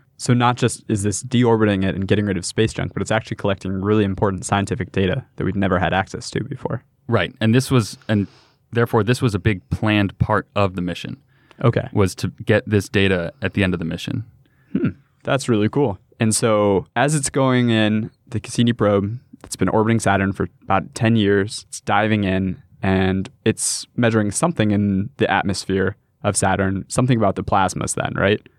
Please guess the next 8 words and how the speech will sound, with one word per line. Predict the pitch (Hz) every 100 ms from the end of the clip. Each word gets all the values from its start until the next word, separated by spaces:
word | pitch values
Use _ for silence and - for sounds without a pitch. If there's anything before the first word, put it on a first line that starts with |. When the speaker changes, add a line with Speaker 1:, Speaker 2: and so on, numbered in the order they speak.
| _ _ -
Speaker 1:
Is |
this | 113 110
a |
dedicated | 104 - 110 104 - 98 90
instrument | 104 101 - 127 113
on | 104
the | 92
satellite? | 95 98 123 147